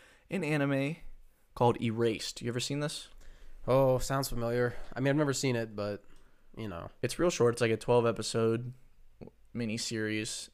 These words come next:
Speaker 1: and it's basically about this dude who he has this, like, ability to, like, sometimes he just lives a normal life, but every now and then he'll just, like, go back in time, like, five minutes.
Speaker 2: So, uh, that one JoJo character.
Speaker 1: Sure.
Speaker 2: Yeah.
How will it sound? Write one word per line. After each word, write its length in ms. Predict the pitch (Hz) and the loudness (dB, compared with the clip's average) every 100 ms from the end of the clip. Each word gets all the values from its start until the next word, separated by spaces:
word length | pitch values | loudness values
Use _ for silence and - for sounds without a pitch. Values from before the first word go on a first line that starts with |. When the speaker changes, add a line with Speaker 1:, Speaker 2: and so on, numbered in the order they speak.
| - | -8
Speaker 1:
and 80 | 113 | -6
it's 200 | 95 - | -6 -2
basically 360 | 147 151 135 | 0 2 0
about 260 | 120 117 107 | 2 0 0
this 160 | 113 113 | -6 0
dude 420 | 143 151 156 156 - - - - | 2 2 0 -8 -20 -20 -18 -6
who 120 | 127 | -2
he 120 | 120 | 0
has 240 | 120 123 | 2 0
this, 160 | 123 - | 0 -2
like, 220 | 120 113 - | -2 -2 -4
ability 640 | 120 127 120 113 110 - - _ _ _ _ | 4 6 4 2 -4 -6 -18 _ _ _ _
to, 100 | - | -2
like, 240 | 117 110 - | 0 0 0
sometimes 420 | 127 135 135 131 | -2 2 0 0
he 80 | 127 | -2
just 160 | 117 | -2
lives 180 | 127 135 | -2 -2
a 40 | 165 | 0
normal 260 | 170 165 | 0 2
life, 300 | 139 123 127 - | 2 0 -2 -4
but 180 | 120 104 | -2 0
every 240 | - 135 147 | 0 0 0
now 200 | 131 127 | 0 0
and 100 | 120 | 0
then 180 | 110 - | -2 -2
he'll 80 | 120 | -4
just, 180 | 117 107 | -2 -2
like, 220 | 110 - | -2 -2
go 140 | - 120 | 2 2
back 220 | 120 123 | 2 0
in 80 | 117 | -4
time, 240 | 113 104 | -4 -6
like, 140 | 80 - | -8 -6
five 280 | 107 104 | -4 -4
minutes. 520 | 76 71 - - - - _ _ _ - | -6 -12 -10 -10 -12 -16 _ _ _ -10
Speaker 2:
So, 500 | - 131 117 113 113 | 0 2 4 2 0
uh, 480 | 110 101 101 98 110 - - - - - - | -2 0 0 -2 -6 -12 -20 -20 -20 -12 -4
that 140 | 107 | -2
one 180 | 113 113 | 0 -2
JoJo 420 | 113 113 107 107 | 0 0 0 -4
character. 520 | 110 110 - - 107 - - - - | -4 -6 -8 -12 -12 -14 -18 -14 -6
Speaker 1:
Sure. 280 | - - - - | -4 -4 -8 -6
Speaker 2:
Yeah. 220 | 117 87 | -2 -2